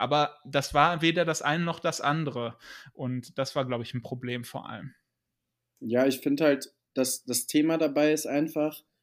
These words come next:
Speaker 2: ähm, du kannst es natürlich nicht schwarz oder weiß sehen, du musst dich grundsätzlich so oder so verhalten. Aber ja, mir, mir fehlt da so ein bisschen auch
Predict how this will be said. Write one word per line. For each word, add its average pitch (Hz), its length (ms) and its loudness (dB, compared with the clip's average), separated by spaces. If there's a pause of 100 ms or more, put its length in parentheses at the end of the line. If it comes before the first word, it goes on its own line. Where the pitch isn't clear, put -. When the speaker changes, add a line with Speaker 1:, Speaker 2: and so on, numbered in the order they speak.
(300)
Speaker 2:
ähm, 123 680 4
du 127 100 0
kannst 143 260 2
es 151 120 -2
natürlich 135 420 0
nicht 143 480 2
schwarz 131 500 2
oder 120 220 0
weiß 147 300 4
sehen, 156 280 6
du 131 60 0
musst 127 300 2
dich 127 100 -6
grundsätzlich 131 640 0
so 143 160 6
oder 135 220 6
so 151 140 2
verhalten. 139 640 -2 (500)
Aber 139 500 4 (120)
ja, 135 240 6
mir, 151 320 4
mir 160 180 4
fehlt 180 280 4
da 175 100 4
so 160 100 0
ein 160 140 2
bisschen 175 320 0
auch 143 180 -2